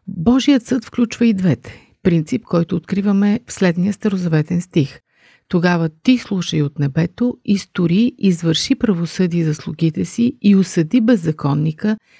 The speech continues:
възвърни делото му върху главата му, а оправдай праведния, като му отдадеш според правдата му." Как Христос насочва към идеята както за осъждане, така и за оправдание в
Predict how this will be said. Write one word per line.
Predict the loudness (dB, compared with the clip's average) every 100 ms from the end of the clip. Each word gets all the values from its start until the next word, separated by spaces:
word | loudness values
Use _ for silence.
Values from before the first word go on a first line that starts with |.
| -4
възвърни | 2 2 2 0 4 2 4
делото | 2 2 0 0
му | 0 0
върху | -2 -4 -2
главата | 0 0 0 0 2
му, | 2 0 _ _ -2
а | 0
оправдай | 0 0 0 0 0 0
праведния, | 0 2 2 2 2 2 0
като | 0 -2 2
му | 2 2
отдадеш | -2 -2 0 -2
според | -6 -4 -4 -4
правдата | -2 -2 -2 -8 -8
му." | -10 -10 _ _ _ _ _ _ -2
Как | 0 2
Христос | 2 4 2 4
насочва | 2 2 -2 -2
към | 0 0
идеята | 2 2 2 0
както | -2 -2 -2 -2
за | 0
осъждане, | 0 0 0 2 2
така | 0 -2 0
и |
за | 0 -2
оправдание | -2 -4 0 2 4
в | 2